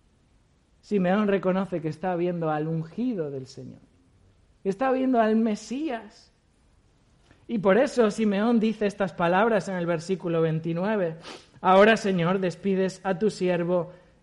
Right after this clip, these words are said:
en paz, conforme a tu palabra." Simeón, ya puedes irte en paz. El Señor ha cumplido su palabra.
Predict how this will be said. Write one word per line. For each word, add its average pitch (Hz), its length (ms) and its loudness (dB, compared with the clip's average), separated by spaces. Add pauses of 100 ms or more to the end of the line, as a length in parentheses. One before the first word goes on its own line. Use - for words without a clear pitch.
en 180 260 -2
paz, 190 460 0
conforme 180 920 0 (340)
a 170 200 -6
tu 165 140 -2
palabra." 165 720 -2 (1040)
Simeón, 165 480 0
ya 160 120 0
puedes 160 360 -2
irte 156 260 -4
en 143 140 -6
paz. 139 260 -6 (1700)
El 170 120 -8
Señor 170 400 -2
ha 165 140 0
cumplido 156 640 -2
su 156 220 -8
palabra. 131 540 -4